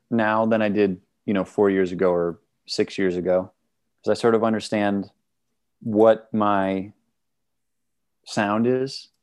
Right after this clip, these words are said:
better than I did. Um, yeah. And I, and I think when I'm writing as a writer,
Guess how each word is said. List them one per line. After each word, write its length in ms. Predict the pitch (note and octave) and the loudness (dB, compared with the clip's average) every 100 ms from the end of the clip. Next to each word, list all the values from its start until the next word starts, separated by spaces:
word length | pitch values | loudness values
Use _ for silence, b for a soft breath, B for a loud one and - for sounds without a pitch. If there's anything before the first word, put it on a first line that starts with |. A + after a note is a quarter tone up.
| _ _ _ | _ _ _
better 180 | A2+ A2 | 0 2
than 120 | A2 | 2
I 80 | G#2+ | -2
did. 280 | G#2+ A2+ B2 _ _ _ _ _ _ _ A2+ | 0 -2 -4 _ _ _ _ _ _ _ 0
Um, 560 | G#2 G2+ G2 F#2+ F#2 - _ _ _ _ _ _ _ | 2 2 0 -2 -6 -14 _ _ _ _ _ _ _
yeah. 280 | - G#3+ A2+ - _ - | 2 2 2 -8 _ -4
And 140 | C3 D3 | 0 0
I, 60 | |
and 200 | C#3+ D3 | 2 0
I 80 | D3 | 0
think 360 | - D#3+ D3+ - | -2 -2 -2 0
when 120 | C#3+ | 0
I'm 180 | C3 B2+ | 2 2
writing 420 | B2 C3 D3+ D3 | 4 4 2 0
as 140 | A#2 | 0
a 80 | A2 | 2
writer, 520 | G#2+ A2 A#2 C3 C#3+ | 4 4 4 0 -4